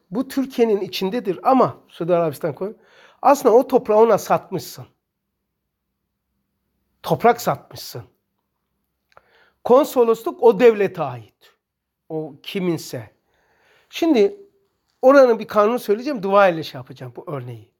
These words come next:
Mesela birisi seni kovalıyor. Hatta Türkiye Cumhuriyeti'nin polisi bile seni kovalasa.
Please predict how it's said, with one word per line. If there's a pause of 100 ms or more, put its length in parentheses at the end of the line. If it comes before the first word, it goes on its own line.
(600)
Mesela
birisi
seni
kovalıyor. (1900)
Hatta
Türkiye
Cumhuriyeti'nin
polisi
bile
seni
kovalasa.